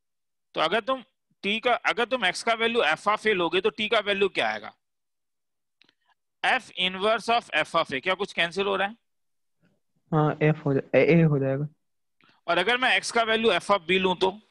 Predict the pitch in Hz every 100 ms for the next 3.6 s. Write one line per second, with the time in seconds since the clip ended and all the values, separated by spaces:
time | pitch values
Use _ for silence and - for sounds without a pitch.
0 | _ - 170 160 127 123 - 143 120 117
1 | 107 104 - - _ _ _ _ _ _
2 | _ _ _ _ 175 - 208 208 208 196
3 | 196 190 143 98 113 110